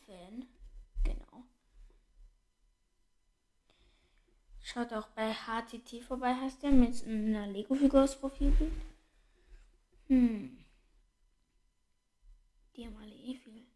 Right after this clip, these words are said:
Dann Tastengesang mit T als Pro-, äh, Profilbild. Aha. Schaut auch vorbei. Hm, dann haben, sind eigentlich alle, haben so viele Follower. Hm.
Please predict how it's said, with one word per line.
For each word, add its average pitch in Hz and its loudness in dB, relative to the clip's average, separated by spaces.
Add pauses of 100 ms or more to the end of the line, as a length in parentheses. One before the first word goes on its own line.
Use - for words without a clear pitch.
(200)
Dann 240 2
Tastengesang 220 -2
mit 214 -12
T 220 -12
als 202 -20 (100)
Pro-, - -20
äh, - -20 (120)
Profilbild. 208 -18
Aha. - -20 (600)
Schaut - 8
auch 254 4
vorbei. 285 -2 (1040)
Hm, 226 4
dann 208 -14
haben, 226 -18
sind 226 -20
eigentlich 220 2
alle, 226 2
haben 226 2
so 226 -20 (140)
viele 226 -20
Follower. 233 -20 (2000)
Hm. 254 -14